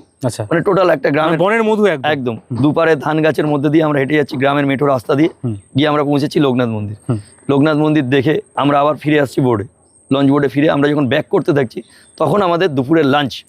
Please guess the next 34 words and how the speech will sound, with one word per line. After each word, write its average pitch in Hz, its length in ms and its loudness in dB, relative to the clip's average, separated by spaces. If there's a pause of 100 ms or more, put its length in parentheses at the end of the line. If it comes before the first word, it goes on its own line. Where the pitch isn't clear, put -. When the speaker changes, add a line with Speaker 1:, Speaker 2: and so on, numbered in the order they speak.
Speaker 2:
প্রোভাইড 151 180 2
Speaker 1:
সেদিন 233 120 4
Speaker 2:
করা 226 80 0
Speaker 1:
লাঞ্চের 220 160 0
Speaker 2:
হবে। 226 80 0
Speaker 1:
মেনুতে 214 160 0
কি 190 120 -2
থাকছে? 123 380 -6 (320)
Speaker 2:
ভাত, 165 220 0
ডাল, 165 260 0
ভাজা, 147 280 2
সবজি, 147 380 -2 (260)
Speaker 1:
হুম। 117 80 -8 (160)
Speaker 2:
সাথে 190 380 0 (160)
কাতলা 175 360 -2
মাছ, 180 240 -2 (100)
আর 139 120 0
সব 202 220 -2 (160)
থেকে 175 260 2
শীতকালীন 185 460 -2
সুন্দরবনের 175 400 2
যেটা 156 200 0
আকর্ষণ, 139 400 -2 (420)
সেটা 151 200 0
হচ্ছে 147 140 2
কাঁকড়া। 117 480 -4 (120)
Speaker 1:
কাঁকড়া 196 260 0
থাকছে? 202 360 -2
Speaker 2:
সুন্দরবনের 170 480 2
কাঁকড়ার 156 460 -2
টেস্ট 185 300 -2
উপভোগ 160 260 0
করার 160 240 0
পরে 160 200 0